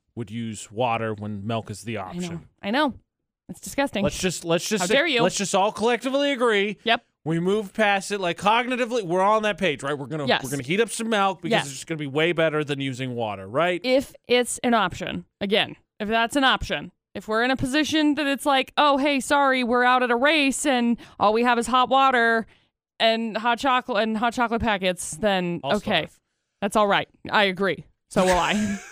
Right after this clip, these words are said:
Speaker 1: The question is, question, by the way, forty-one percent of people said that they mix theirs with dairy milk. Thirty-one percent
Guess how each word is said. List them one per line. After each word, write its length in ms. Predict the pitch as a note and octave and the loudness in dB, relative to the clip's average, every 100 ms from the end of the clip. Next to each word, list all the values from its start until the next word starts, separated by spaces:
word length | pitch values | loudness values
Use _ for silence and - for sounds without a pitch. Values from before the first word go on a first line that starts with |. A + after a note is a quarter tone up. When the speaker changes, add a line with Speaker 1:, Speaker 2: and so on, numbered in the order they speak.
| - | -4
Speaker 1:
The 80 | A3+ | -4
question 680 | - - D4+ - - D4+ A#3+ | -2 4 4 4 -2 -2 2
is, 380 | E3 D#3 G3 - _ _ _ | 0 0 -4 -12 _ _ _
question, 320 | - G3+ F#3+ | -2 -2 -2
by 160 | D#3 F#3+ | -2 -2
the 60 | F3 | 0
way, 140 | E3 | -2
forty-one 460 | D#3+ F3+ G3 F#3 F3 | -2 -2 0 -2 -4
percent 280 | E3+ - D#3+ | -4 -4 -4
of 60 | |
people 280 | D#3 D#3+ D3 | -2 -4 -4
said 240 | C#3 D3 C#3 | -4 -4 -6
that 80 | B2+ | -6
they 120 | C3+ | -6
mix 240 | C#3 C3+ - | -6 -8 -6
theirs 220 | C#3 A#2+ | -8 -8
with 140 | A#2+ | -10
dairy 260 | C#3+ D3 E3 | -4 -2 -2
milk. 260 | E3 D#3+ - | -2 -4 -2
Thirty-one 640 | - B3 A#3+ A3+ A3 A3 | 0 0 0 -2 -2 -2
percent 480 | F#3+ F3+ F3+ D#3 | -4 -4 -2 -2